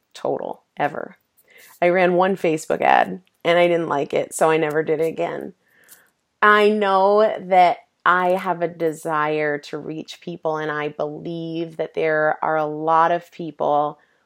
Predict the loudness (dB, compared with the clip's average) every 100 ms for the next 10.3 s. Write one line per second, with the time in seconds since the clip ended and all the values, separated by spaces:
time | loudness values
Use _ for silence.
0 | _ -6 -4 -2 -6 -8 -10 -6 -4 -2
1 | -2 -2 -2 -2 -2 -4 -4 -6 -8 -8
2 | -8 -10 -14 -20 -14 -6 -4 -4 -4 -8
3 | -6 -4 -4 -4 -12 -18 -4 -2 -2 -4
4 | _ -14 -14 -12 -10 -8 -8 -10 -10 -4
5 | -2 -2 -2 -6 -12 _ -20 _ -20 _
6 | _ _ 4 6 4 0 -4 -6 -8 -8
7 | -14 -12 -12 -10 -10 -2 0 2 2 0
8 | -4 -4 -4 -6 -10 -12 -6 -6 -6 -6
9 | -8 -6 -6 -6 -4 -6 -8 -16 -12 -10
10 | -8 -10